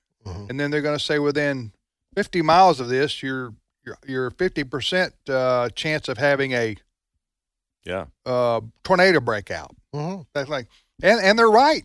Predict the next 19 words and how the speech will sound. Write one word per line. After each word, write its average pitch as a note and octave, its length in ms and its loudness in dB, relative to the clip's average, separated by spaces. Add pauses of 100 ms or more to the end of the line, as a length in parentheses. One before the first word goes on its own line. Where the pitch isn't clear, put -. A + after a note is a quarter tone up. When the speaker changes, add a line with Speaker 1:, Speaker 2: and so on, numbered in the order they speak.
Speaker 2:
They're D#3 140 0
Speaker 1:
It's F3 40 6
Speaker 2:
almost G3+ 200 4
Speaker 1:
pretty E3+ 120 -4
Speaker 2:
always G3+ 440 4
right F#3+ 320 0
with D3+ 180 -6
these, C#3+ 300 -6
uh, C3+ 180 -2
computer C#3+ 400 -12
models. B2+ 500 -6
So A#2 360 -4 (160)
Speaker 1:
Yes. B2+ 460 -12
Speaker 2:
you C#3+ 100 -4
don't F#3+ 100 -2
wanna F#3 160 0
see F#3+ 320 0
intense D#3 640 -4
red D3 340 2